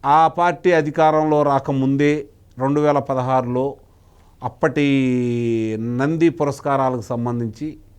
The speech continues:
వివాదాన్ని రాజ్యం ఇతను బాగా పెంచి పోషించేసి ఇష్టారీతిగా కూడా మాట్లాడటం కూడా జరిగింది.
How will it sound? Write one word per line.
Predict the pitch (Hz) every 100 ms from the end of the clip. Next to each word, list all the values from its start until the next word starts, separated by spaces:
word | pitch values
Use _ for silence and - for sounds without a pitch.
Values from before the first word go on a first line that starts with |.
| - - - - - 123
వివాదాన్ని | 131 151 147 143 139 147 147
రాజ్యం | 120 120 127 135 127
ఇతను | 123 113 110 107
బాగా | 117 127
పెంచి | 123 127 123
పోషించేసి | 123 120 117 120 113 113 147
ఇష్టారీతిగా | - 147 139 127 131 139
కూడా | 143
మాట్లాడటం | 143 120 110 120 101 120
కూడా | 117
జరిగింది. | 87 80 78